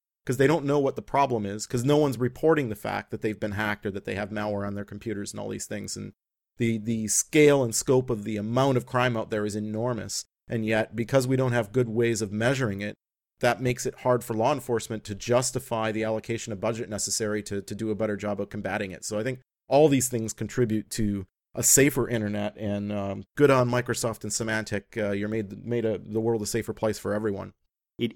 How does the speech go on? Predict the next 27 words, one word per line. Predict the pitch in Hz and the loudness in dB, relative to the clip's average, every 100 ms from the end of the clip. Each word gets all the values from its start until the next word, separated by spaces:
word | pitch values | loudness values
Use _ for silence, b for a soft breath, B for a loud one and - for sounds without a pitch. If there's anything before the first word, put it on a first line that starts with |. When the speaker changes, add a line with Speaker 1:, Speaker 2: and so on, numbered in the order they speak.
| - | 8
Speaker 2:
is | 160 131 | 8 8
a | |
way | 135 123 117 | 6 6 6
of | 120 | 4
actually | 117 - | 0 -6
getting | 98 120 127 120 | 0 2 4 2
the | |
message | 110 110 - 104 | 2 0 -2 -4
across | 104 - 107 92 - | -4 -4 -4 -4 -6
that | 104 - _ _ - | -8 -8 _ _ -4
an | 110 113 | -2 0
infected | 147 143 147 123 - - 104 | 4 4 4 0 0 -6 -6
computer | - 98 107 - | -6 -6 -4 -4
is | 95 - | -6 -2
hurting | 120 104 104 101 | -2 0 -2 0
you, | 123 113 | 2 2
but | 95 | 2
it's | 98 - | -2 0
also | 120 - 101 | -2 0 -4
putting | 95 104 98 | -4 -6 -4
the | 98 | -6
rest | 101 - - | -4 -6 -6
of | 98 | -8
the | 98 | -6
internet | 98 98 98 85 | -6 -6 -8 -10
at | - | -14
risk. | - 92 82 - | -10 -10 -10 -16